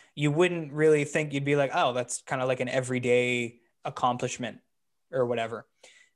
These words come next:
Um, but for the context and what it meant to me, it, it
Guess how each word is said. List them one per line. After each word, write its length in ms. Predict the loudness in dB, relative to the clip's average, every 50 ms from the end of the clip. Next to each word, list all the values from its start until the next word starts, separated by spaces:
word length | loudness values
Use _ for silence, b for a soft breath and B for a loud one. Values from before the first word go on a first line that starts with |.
| -4
Um, 520 | 0 0 2 2 2 2 0 -2 -6 -8 -10 _ -10
but 440 | -4 0 0 0 0 0 -6 -10 -10 _ _ -16
for 420 | -12 -4 -2 0 0 0 -2 -4 -8 _ _ _ -10
the 80 | -10
context 720 | -8 -2 0 0 0 2 0 0 2 2 2 0 -2 -6
and 120 | -6 -4 0
what 160 | 0 0 0
it 100 | 0 -2
meant 240 | -4 -4 -4 -4 -6
to 80 | -6
me, 320 | -6 -4 -4 -4 -4 -2 -4
it, 180 | -4 -6 -8 -8
it 220 | -8 -8 -8 -8